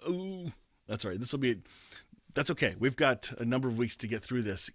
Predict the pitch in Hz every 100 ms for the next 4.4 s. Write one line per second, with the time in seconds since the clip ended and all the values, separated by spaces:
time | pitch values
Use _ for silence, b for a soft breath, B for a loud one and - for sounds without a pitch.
0 | - 117 107 170 151 - 123 135 147 131
1 | 127 101 104 123 123 123 104 110 110 -
2 | - - - - B B B B B B
3 | 104 104 101 - 120 101 160 160 143 127
4 | 139 143 123 110